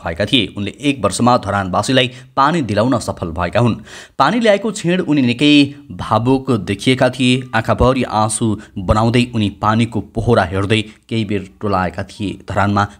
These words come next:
पानी नलिई फर्किन्न भन्ने अभियानै चलाएका उनले मङ्गलबार राति बाह्र बजेर तिन मिनटमा श्रम अभियान अन्तर्गत कोकाहाको पानी धरानको पकुवा खोलामा झार्न सफल भए। करिब त्रिचालिस किलोमिटर पाइपको दूरी पार गरेर पकुवामा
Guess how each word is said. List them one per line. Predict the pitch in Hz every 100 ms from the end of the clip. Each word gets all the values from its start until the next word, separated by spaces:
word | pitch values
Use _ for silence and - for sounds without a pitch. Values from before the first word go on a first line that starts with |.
| _
पानी | 110 110 104
नलिई | 90 98 110 107
फर्किन्न | - 110 120 147 139
भन्ने | - 90 98
अभियानै | 113 113 147 165
चलाएका | 151 92 98 101
उनले | 98 113 127 127 - 104
मङ्गलबार | 113 101 95
राति | 90 101 104
बाह्र | 90 82 101 98
बजेर | 85 90 107 117 113 - _ -
तिन | 147
मिनटमा | 95 95 120 120 90
श्रम | - 104 107 110
अभियान | 107 110 107 -
अन्तर्गत | 123 117 131 110 -
कोकाहाको | - 127 120 123 104
पानी | - 101 104 101 - -
धरानको | 90 101 107 127 127
पकुवा | 101 117 - 127
खोलामा | 110 - 90 87
झार्न | 82 92 92 98 104 - -
सफल | - - 95
भए। | 80 98 92 - - -
करिब | - 117 -
त्रिचालिस | 131 - 151 233 -
किलोमिटर | 202 185 170 208
पाइपको | 208 151 165 127
दूरी | 104 135
पार | 135 131 147
गरेर | 120 120 143
पकुवामा | 98 127 127 156 147